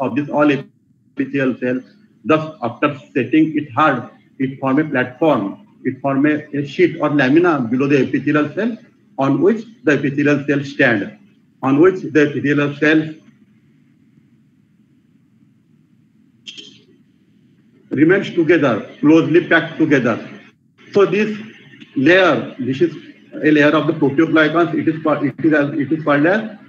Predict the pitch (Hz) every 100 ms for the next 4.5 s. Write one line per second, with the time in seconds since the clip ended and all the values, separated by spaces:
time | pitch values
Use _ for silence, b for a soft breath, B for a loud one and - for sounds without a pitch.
0 | - 104 139 139 165 143 127 123 113 -
1 | - - _ 190 147 147 208 196 196 208
2 | 214 196 170 _ _ - 175 196 196 -
3 | - _ 143 135 160 190 180 - 147 160
4 | 160 - 180 -